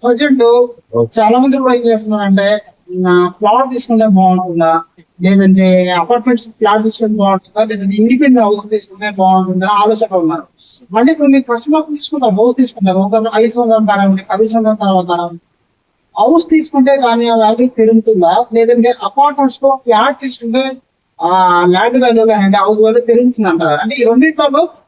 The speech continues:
Speaker 1: ఏది బా-, బాగుంటుంది అంటారు కస్టమర్?
Speaker 2: ఓకే.
Speaker 1: ఇది మొత్తానికి ప్లస్ అదే విధంగా వాళ్ళు ఫ్రీగా ఉండడానికి, అదే విధంగా రేట్ కూడా పెరగడానికి, ఈ రెండిట్లో ఏది బాగుంటుంది?
Speaker 2: స్పెషల్. అయితే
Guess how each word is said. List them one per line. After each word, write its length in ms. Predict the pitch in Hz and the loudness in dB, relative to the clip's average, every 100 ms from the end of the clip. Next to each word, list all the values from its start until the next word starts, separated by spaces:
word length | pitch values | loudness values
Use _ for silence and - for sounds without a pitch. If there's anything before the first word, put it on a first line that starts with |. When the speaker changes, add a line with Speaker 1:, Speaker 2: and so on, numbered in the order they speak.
| _ | _
Speaker 1:
ఏది 280 | 214 285 311 | 0 2 0
బా-, 500 | 311 _ 214 202 196 | -2 _ -2 0 2
బాగుంటుంది 540 | 190 220 254 254 233 185 | 2 2 2 2 2 0
అంటారు 200 | 165 170 | -2 -2
కస్టమర్? 500 | 180 - 214 - - | -6 -2 -6 -6 -6
Speaker 2:
ఓకే. 180 | 139 277 | -4 -2
Speaker 1:
ఇది 140 | 254 | -4
మొత్తానికి 720 | 208 202 311 302 294 359 392 - _ _ _ | -4 -4 0 0 0 -2 -4 -10 _ _ _
ప్లస్ 160 | 302 294 | -2 0
అదే 160 | 285 302 | -2 0
విధంగా 400 | 302 302 294 320 | 0 0 2 2
వాళ్ళు 240 | 294 254 | 2 -2
ఫ్రీగా 320 | 214 240 254 | -2 0 0
ఉండడానికి, 460 | 262 262 269 262 302 | 0 0 0 0 -2
అదే 180 | 277 269 | 0 -2
విధంగా 280 | 269 240 | -2 -2
రేట్ 160 | 285 311 | -2 0
కూడా 140 | 330 | -2
పెరగడానికి, 1400 | 294 254 254 226 - _ _ _ _ _ _ _ _ - | 0 -2 0 -2 -2 _ _ _ _ _ _ _ _ -2
ఈ 40 | 233 | 0
రెండిట్లో 420 | 262 277 311 269 | 2 0 0 0
ఏది 120 | 262 | 0
బాగుంటుంది? 800 | 226 202 165 - _ _ _ - | 0 0 -2 -10 _ _ _ -20
Speaker 2:
స్పెషల్. 380 | - 139 - 135 _ _ _ _ | -8 -8 -8 -16 _ _ _ _
అయితే 760 | 120 - _ _ 170 147 156 | -18 -18 _ _ -4 -2 -4